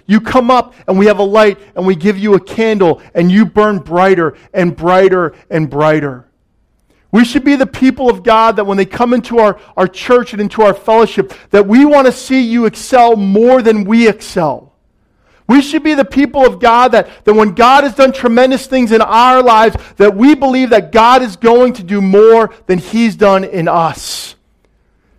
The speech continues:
We have to be selfless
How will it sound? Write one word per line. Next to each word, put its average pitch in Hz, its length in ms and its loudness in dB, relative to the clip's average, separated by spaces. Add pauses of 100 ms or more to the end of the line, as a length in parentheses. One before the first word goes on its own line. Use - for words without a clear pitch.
We 285 220 4
have 277 380 0
to 240 160 -4
be 190 540 -6 (280)
selfless - 1300 -6